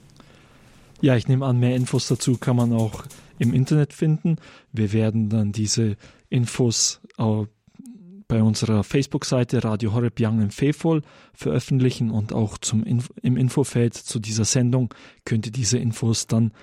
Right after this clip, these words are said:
finden. Wenn es jetzt so ein paar Jugendliche gibt, die eine Veranstaltung planen, denen es aber komplett an Musikern fehlt, um auch auf diese Art und Weise zu evangelisieren,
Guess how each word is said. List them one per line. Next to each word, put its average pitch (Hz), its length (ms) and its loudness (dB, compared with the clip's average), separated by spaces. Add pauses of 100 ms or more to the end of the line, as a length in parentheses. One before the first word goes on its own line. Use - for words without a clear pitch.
(200)
finden. 120 460 0 (580)
Wenn 139 240 4
es 151 140 2
jetzt 143 240 2
so 135 300 2
ein 131 160 -4
paar 139 120 0
Jugendliche 147 540 2
gibt, 165 320 -2
die 117 280 2 (500)
eine 117 240 0
Veranstaltung 117 680 -2
planen, 127 480 0
denen 113 240 2
es 110 180 0
aber 113 220 -2
komplett 120 440 -2
an 120 260 -2 (320)
Musikern 127 520 0
fehlt, 135 380 0
um 110 300 -2 (260)
auch - 180 -4
auf 120 140 -2
diese 127 280 0
Art - 140 -4
und 135 80 2
Weise 123 240 0
zu - 140 -4
evangelisieren, 123 580 0